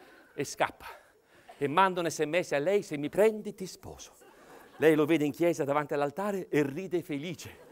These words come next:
divertita. A quel punto gli amici in cinquanta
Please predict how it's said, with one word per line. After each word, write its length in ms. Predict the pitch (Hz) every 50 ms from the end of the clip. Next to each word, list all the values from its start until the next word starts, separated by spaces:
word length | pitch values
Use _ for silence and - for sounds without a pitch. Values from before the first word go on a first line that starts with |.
| - - - - - - - - 117
divertita. 920 | 117 220 240 208 233 226 214 175 - - 240 214 - - 160 - - - - - - - - - - - - - -
A 100 | - 165
quel 180 | - - 190 -
punto 360 | - 214 214 196 208 196 185
gli 80 | 170 185
amici 400 | 165 180 180 156 - - 135 -
in 120 | 160 160 131
cinquanta 760 | - 147 160 151 - - - - 349 339 339 - 151 -